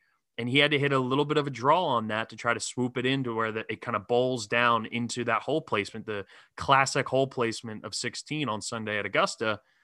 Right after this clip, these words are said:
And he just came up a little short. It wasn't a supernatural shot. But,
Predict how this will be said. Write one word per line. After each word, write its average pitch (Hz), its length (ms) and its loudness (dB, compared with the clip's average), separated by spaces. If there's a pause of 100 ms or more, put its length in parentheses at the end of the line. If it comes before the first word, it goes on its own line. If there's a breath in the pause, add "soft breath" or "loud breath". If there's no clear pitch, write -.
(640)
And 117 100 -2
he 135 100 4
just 135 180 -2
came 151 160 4
up 147 120 4
a 156 40 -2
little 156 160 -2
short. 165 300 0
It 107 60 -8
wasn't 120 220 0
a 123 40 -4
supernatural 127 600 -2
shot. 139 400 2 (460)
But, 113 280 6